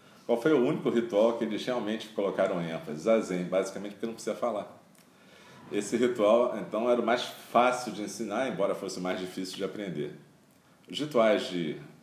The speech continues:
que tinham canto e fala foram muito simplificados. Se você for num templo japonês,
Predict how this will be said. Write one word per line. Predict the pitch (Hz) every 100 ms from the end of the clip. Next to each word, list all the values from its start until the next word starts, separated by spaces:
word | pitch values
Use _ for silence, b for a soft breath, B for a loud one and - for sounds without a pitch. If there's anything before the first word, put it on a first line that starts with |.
| -
que | -
tinham | - 92 87 -
canto | 107 107 -
e | 80
fala | - 98 117 90
foram | 101 90
muito | 90 123 135
simplificados. | 120 - 104 92 87 82 78 - -
Se | -
você | - 92
for | 98
num | 92
templo | 87 92 92 87
japonês, | 87 87 80 85 110 -